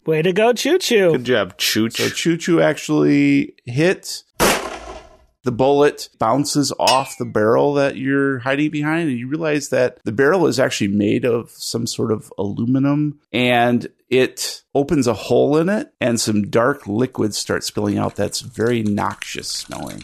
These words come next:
Speaker 3: It smells like decayed matter of some sort. It smells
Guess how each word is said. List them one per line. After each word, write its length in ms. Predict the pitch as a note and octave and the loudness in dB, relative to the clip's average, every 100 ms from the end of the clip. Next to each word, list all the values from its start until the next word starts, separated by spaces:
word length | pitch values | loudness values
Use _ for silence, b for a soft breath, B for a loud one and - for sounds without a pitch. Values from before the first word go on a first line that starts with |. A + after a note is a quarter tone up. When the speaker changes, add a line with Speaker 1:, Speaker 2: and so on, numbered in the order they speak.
| - | -14
Speaker 3:
It 80 | - | -12
smells 440 | - B2 C#3 C#3+ A#2+ | -6 -2 0 0 0
like 260 | G#2+ G#2+ - | -2 -2 -10
decayed 760 | E2+ - - - A2+ A#2+ A2 | -14 -14 -12 -4 -2 0 -2
matter 480 | G2 F#2 F#2 F#2+ F2 | -4 -6 -6 -6 -4
of 180 | C#2+ - | -6 -8
some 320 | - D2+ C#2 | -12 -12 -12
sort. 460 | - - - - - - | -12 -10 -10 -10 -12 -12
It 160 | A2 | -6
smells 580 | - - A#2+ A3+ C4+ - | -6 -4 -4 -2 -6 -10